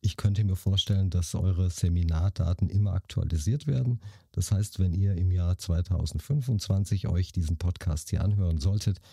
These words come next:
dann gibt es natürlich auch neue Termine.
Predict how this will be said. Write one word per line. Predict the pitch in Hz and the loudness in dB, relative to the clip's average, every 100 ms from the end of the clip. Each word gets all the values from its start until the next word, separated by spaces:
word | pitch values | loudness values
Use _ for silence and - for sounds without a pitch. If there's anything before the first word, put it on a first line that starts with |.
| - - _ | -20 -20 _
dann | 82 87 | 0 0
gibt | 85 87 - | 0 -2 -2
es | 82 | -2
natürlich | - 71 71 65 - - | -2 -2 -2 -2 -4 -4
auch | 78 87 87 78 - _ _ | 0 2 2 -4 -8 _ _
neue | - 76 78 87 85 80 - _ _ | -2 0 2 2 2 0 -6 _ _
Termine. | - 85 87 101 101 87 | -2 0 2 2 2 0